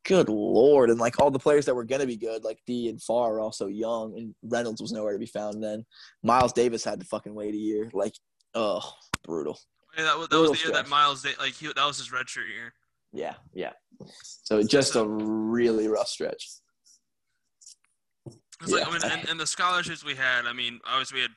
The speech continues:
Speaker 2: Miles Davis sitting there. We had, I think Stainbrook, that was his red, redshirt year too.
Speaker 1: And those
Speaker 2: Um,
Speaker 1: years were so rough because we just whiffed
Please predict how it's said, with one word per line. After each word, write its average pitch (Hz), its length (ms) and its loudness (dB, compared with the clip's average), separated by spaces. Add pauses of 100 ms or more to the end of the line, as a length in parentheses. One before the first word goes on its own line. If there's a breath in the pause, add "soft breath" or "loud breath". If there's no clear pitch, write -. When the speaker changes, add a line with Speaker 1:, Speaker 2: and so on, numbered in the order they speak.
Speaker 2:
Miles 117 340 -4
Davis 123 300 -6
sitting 107 140 -10
there. 120 60 -12
We 131 140 -2
had, 120 180 -2
I 135 40 -6
think 160 180 -10
Stainbrook, 135 460 -4 (140)
that 123 120 -4
was 135 120 -4
his 143 160 -8
red, 117 140 -4 (440)
redshirt 117 340 -10
year 120 140 -10
too. 127 280 -8 (580 soft breath)
Speaker 1:
And 175 180 2
those 190 140 6
Speaker 2:
Um, 147 40 6
Speaker 1:
years 151 140 4
were 127 60 0
so 127 200 2
rough 120 280 0
because 110 220 -4
we 110 80 -2
just 110 120 -6 (180)
whiffed 117 360 2